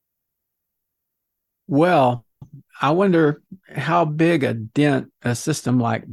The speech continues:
Bandcamp is putting in all that. Is Bandcamp making much of a difference for artists?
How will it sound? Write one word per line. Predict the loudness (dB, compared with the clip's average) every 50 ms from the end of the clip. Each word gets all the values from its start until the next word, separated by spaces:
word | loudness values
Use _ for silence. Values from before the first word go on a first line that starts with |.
| -20 _ _ _
Bandcamp | -2 0 0 0 2 0 0 -2 -2 -2 -2 -2 -2 -4 -6 -8
is | -8 -8
putting | -8 _ -6 -4 -4 -2 -4 -4
in | -4 -4 -6 -6
all | -6 -6 -6 -6 -8
that. | -8 -6 -6 -6 -6 -6 -8
Is | -8 -10 -10
Bandcamp | -8 -6 -4 -2 -2 -2 -2 -2 -2 -2 -2 -4 -4
making | -6 -6 -6 -4 -4 -4 -2 -2
much | -2 -4 -6 -6
of | -8
a | -8
difference | -6 -6 -6 -6 -4 -4 -6 -6 -8 -10
for | -12 -10 -8 -4 -2
artists? | 0 0 0 -2 -4 -10 -14 -16 -20 -20 -20 -20 -20